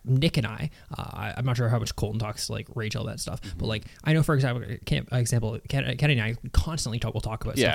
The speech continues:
Speaker 1: stuff like,
Speaker 2: mm-hmm.
Speaker 1: uh, voice chat being a hot topic of discussion, or, for example, Gabby's casting, right? Like, we talked about that a lot, and I, I mean,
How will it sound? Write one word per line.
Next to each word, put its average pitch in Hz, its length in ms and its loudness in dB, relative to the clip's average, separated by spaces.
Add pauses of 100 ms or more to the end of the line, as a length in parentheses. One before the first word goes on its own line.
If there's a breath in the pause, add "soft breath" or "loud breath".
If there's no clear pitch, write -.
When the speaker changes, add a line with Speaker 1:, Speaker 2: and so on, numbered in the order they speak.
Speaker 1:
stuff - 20 -2
like, 104 160 -6
Speaker 2:
mm-hmm. 80 260 -10
Speaker 1:
uh, 110 280 -4
voice 139 280 2
chat 139 300 0
being 120 400 2 (100)
a 117 140 -2 (160)
hot - 240 -2
topic 113 300 -2
of 113 80 -2
discussion, 117 400 -2 (220 loud breath)
or, 131 120 2
for 143 140 0
example, 120 320 0 (280 loud breath)
Gabby's 120 440 2
casting, - 640 -2 (180)
right? 107 180 -4
Like, 98 160 -8
we 139 140 2
talked 139 240 0
about 107 140 -6
that 110 120 -4
a 107 60 -6
lot, 120 240 0
and 117 160 -4
I, - 260 -14
I - 60 -10
mean, 113 240 -4